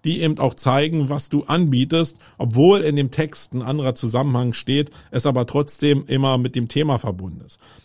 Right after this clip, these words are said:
Also du sollst jetzt nicht, wenn du im Bereich seo unterwegs bist, jetzt deine Ads anbieten zu,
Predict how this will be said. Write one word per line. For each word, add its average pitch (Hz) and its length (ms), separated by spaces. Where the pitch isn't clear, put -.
Also 123 220
du 117 60
sollst 139 300
jetzt 131 200
nicht, 175 220
wenn 151 160
du 147 60
im 135 100
Bereich 120 320
seo 143 260
unterwegs 139 480
bist, 139 320
jetzt 131 300
deine 135 440
Ads - 220
anbieten 131 560
zu, 131 560